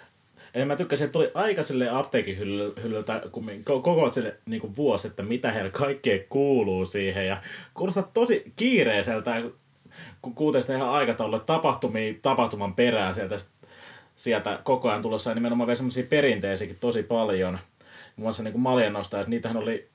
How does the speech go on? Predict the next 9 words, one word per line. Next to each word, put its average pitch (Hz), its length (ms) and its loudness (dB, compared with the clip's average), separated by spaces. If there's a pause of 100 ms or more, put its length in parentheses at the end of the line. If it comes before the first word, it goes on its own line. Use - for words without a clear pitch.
(120)
ties 113 140 -2
kuinka 95 340 -4
kauan, 87 260 -4 (800)
kauan 95 340 -2
järjestetty. 92 840 -6
Että 98 240 -6
pakko 202 300 -4
kyllä 165 180 2
ihailla, 101 440 0